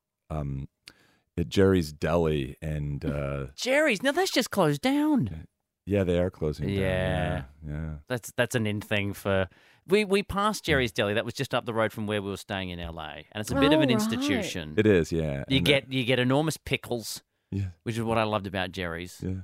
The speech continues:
Speaker 2: But go on, you tell the story.
Speaker 1: Well, I
Speaker 2: <laughs> Before I keep talking about the menu.
Speaker 1: Oh, I just met Jer-,
Speaker 2: <laughs>
Speaker 1: it was an institution, absolutely.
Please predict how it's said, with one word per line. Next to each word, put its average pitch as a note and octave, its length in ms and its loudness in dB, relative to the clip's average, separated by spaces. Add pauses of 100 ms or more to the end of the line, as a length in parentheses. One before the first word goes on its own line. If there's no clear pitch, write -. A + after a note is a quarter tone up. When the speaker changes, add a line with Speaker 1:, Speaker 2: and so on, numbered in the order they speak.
Speaker 2:
But D3 140 0
go C#3 160 4
on, A2 100 4
you A#2+ 80 4
tell A2+ 160 -2
the F2 100 -6
story. E2 340 -16 (520)
Speaker 1:
Well, D3 160 12
I B2+ 140 10
Speaker 2:
<laughs> A#2+ 60 6
Before F3+ 180 2
I E3 40 4
keep E3 220 -2
talking C#3+ 240 -2
about A#2+ 220 0
the A#2 40 -4
menu. G#2 600 -2 (160)
Speaker 1:
Oh, F3+ 80 8
I F3 80 6
just F3+ 240 2
met D#3+ 180 8
Jer-, C#3 160 12
Speaker 2:
<laughs> - 800 8
Speaker 1:
it D#3+ 120 12
was D3 120 8
an E3+ 80 10
institution, A2+ 720 6
absolutely. E2+ 720 4